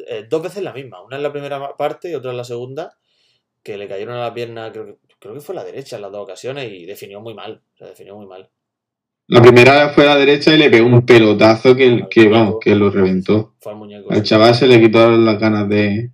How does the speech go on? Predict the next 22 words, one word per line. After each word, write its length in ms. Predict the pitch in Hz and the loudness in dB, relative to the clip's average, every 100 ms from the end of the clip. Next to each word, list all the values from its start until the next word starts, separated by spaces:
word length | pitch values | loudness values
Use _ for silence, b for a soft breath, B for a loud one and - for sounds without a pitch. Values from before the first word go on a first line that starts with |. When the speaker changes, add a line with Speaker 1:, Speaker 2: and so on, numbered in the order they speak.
| - | -10
Speaker 2:
de 160 | - 107 | -4 -2
comer 220 | 107 107 | -2 -2
ese 180 | - 110 | 0 -2
día. 200 | 104 - | -2 -6
Speaker 1:
<laughs> 1700 | - - _ _ _ _ _ _ _ _ _ _ _ _ _ _ _ | -14 -16 _ _ _ _ _ _ _ _ _ _ _ _ _ _ _
Bueno, 180 | 151 139 | -4 -4
en 60 | |
cualquier 240 | 135 151 175 | -4 -6 -4
caso, 500 | 160 127 104 - _ _ _ _ _ _ _ | -6 -6 -12 -14 _ _ _ _ _ _ _
vuelve 500 | 123 135 185 170 131 | -10 0 2 2 0
de 100 | 127 | -4
nuevo 180 | 139 139 | -4 -2
la 80 | 123 | -2
leyenda, 600 | 117 127 135 135 135 _ _ _ _ _ _ _ | -2 -6 -6 -10 -14 _ _ _ _ _ _ _
vuelve 500 | 120 120 156 165 120 | _ -6 -2 -2 -4
Sadik 320 | 101 107 113 117 | -12 -12 -14 -16
Umar 360 | 110 110 - _ _ _ _ | -16 -18 -20 _ _ _ _
a 60 | |
la 100 | 110 | -14
titularidad, 680 | 107 110 107 98 107 113 110 _ _ _ | -14 -14 -12 -10 -12 -12 -14 _ _ _
todo 300 | 185 185 139 | 2 2 2
cambia, 560 | 147 131 127 123 - | -2 -2 -6 -10 -12